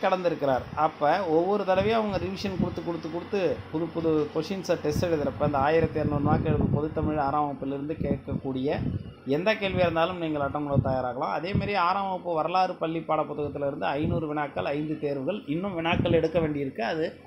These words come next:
கொஞ்சம் கொஞ்சமா ஒர்க் போயிட்டு இருக்கு, அதை சேர்த்து கொடுப்பாங்க. So, குடுமியல்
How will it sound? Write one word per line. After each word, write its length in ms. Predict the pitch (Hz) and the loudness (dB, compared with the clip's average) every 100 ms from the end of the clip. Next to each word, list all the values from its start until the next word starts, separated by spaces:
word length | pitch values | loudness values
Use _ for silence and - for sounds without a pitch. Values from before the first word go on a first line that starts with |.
| - - - - - - - | -20 -18 -18 -6 -6 -6 -6
கொஞ்சம் 200 | 170 170 | -2 -2
கொஞ்சமா 280 | 170 170 180 | -2 0 2
ஒர்க் 220 | 165 180 | 2 0
போயிட்டு 240 | 160 160 156 | -2 -2 -4
இருக்கு, 220 | - 233 | -6 -6
அதை 100 | 196 180 | -4 -2
சேர்த்து 220 | 160 147 | -2 -2
கொடுப்பாங்க. 380 | 139 120 120 110 120 - - - - _ _ _ | -4 -2 -2 -2 -6 -8 -10 -14 -20 _ _ _
So, 260 | - 220 208 | -4 -2 0
குடுமியல் 560 | 220 240 233 208 156 | 0 2 2 4 2